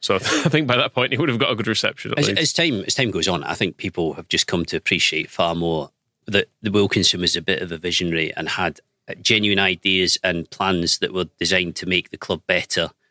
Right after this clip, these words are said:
Speaker 2: longer term. And I, I think that becomes more and more obvious as you filter through the years in which nobody seemed to have any idea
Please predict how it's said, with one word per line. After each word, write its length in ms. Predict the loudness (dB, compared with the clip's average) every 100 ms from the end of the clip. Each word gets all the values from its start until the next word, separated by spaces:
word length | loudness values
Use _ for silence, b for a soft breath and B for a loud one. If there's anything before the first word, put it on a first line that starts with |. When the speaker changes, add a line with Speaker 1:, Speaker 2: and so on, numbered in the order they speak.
| _
Speaker 2:
longer 240 | -2 0 -2
term. 360 | 0 0 0 -4 -2
And 140 | 0
I, 120 | 0 0
I 100 | -2
think 160 | 0 0
that 120 | -2
becomes 360 | -2 -2 -2 2
more 160 | 2
and 80 | 2
more 180 | 2 2
obvious 420 | 0 0 0 0 B B B _
as 180 | 0 2
you 240 | 2 0 -4
filter 340 | -6 0 0 0
through 260 | -4 -4
the 80 | -4
years 380 | 0 2 2 0
in 140 | 0 -2
which 240 | 0 0
nobody 260 | 0 0 0
seemed 220 | 0 0
to 40 |
have 140 | -4 -2
any 260 | 0 2
idea 440 | 2 -2 -2 -2